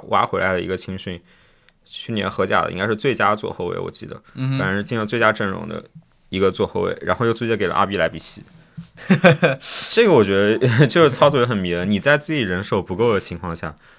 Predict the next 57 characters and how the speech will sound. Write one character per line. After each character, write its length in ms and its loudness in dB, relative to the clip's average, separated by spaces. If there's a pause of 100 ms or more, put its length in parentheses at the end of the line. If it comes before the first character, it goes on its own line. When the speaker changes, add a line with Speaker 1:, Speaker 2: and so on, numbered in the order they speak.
Speaker 1:
你 100 -2
还 360 2 (140)
租 160 -4
出 120 -2
去 180 -4
了 120 -4
一 80 -14
个。 140 -16 (100)
Speaker 2:
是。 420 -6 (460)
Speaker 1:
对， 100 -2
我 140 2
觉 60 0
得 60 4
安 80 2
赫 120 -4
利 80 0
尼 180 -2
奥 80 2
还 160 2
是 380 -4 (100)
有 380 0
潜 400 -4
力 200 -6
的。 200 -10 (680)
对， 240 -2
虽 160 -4
然 160 2
说 200 0
他 260 6
上 260 0
半 80 0
赛 120 0
季 120 -6
机 180 -8
会 120 0
不 160 -10
是 80 -6
特 220 0
别 140 -2
的 120 -4
多 240 -6
吧， 100 -8 (680)
但 140 -2
我 100 -2
觉 120 -2
得 100 2
他 180 0
还 100 -4
是 460 -4 (460)
非 140 -2
常 140 2
有 60 -2
潜 180 -10
力。 80 -12
但 100 0
是 100 -4
你 320 -8